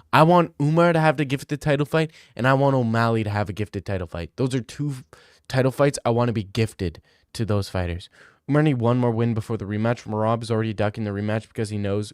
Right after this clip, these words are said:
Umar had cancer during their fight. <laughs> Brother, brother, I take chemotherapy before the fight, brother.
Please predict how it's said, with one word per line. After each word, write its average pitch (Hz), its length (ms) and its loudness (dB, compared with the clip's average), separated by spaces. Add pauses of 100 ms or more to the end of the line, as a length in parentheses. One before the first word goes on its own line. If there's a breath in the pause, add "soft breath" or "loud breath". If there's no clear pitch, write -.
Umar 101 260 -2
had 107 200 -4
cancer 98 420 -6
during 101 260 -4
their 95 100 -4
fight. 104 360 -2 (1120)
<laughs> - 140 -6 (1300 soft breath)
Brother, 196 440 6
brother, 170 500 2 (380 soft breath)
I 170 100 2
take 185 260 2
chemotherapy 214 800 6
before 160 360 0
the 185 100 2
fight, 180 320 -2
brother. 110 420 -4